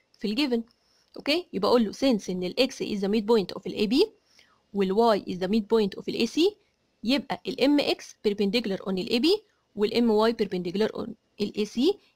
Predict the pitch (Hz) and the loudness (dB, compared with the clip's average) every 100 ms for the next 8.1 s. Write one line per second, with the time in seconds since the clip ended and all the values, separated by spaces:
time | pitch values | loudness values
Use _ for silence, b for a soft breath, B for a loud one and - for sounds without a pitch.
0 | - 240 - 208 240 247 196 254 269 - | -4 -2 0 0 0 0 2 2 2 0
1 | - - 247 220 - 294 - - 196 180 | -4 0 2 2 0 -4 -4 -2 0 -2
2 | - 196 190 190 214 233 - 233 202 - | -4 -6 -6 -4 -4 -2 0 2 2 0
3 | 233 - 180 - 262 453 - - 202 - | -2 -2 -4 0 0 0 -2 -4 -2 0
4 | 226 190 180 180 233 226 - - 233 269 | -2 -2 -2 0 0 0 -6 -4 0 2
5 | 370 b b b b - 240 214 165 165 | 0 b b b b 0 2 2 0 -4
6 | 185 226 185 - 233 330 - - 269 247 | 0 2 2 0 0 0 0 -4 0 -2
7 | 233 226 220 226 _ _ - 202 180 185 | 0 2 2 0 _ _ -4 -2 0 -4
8 | - | -10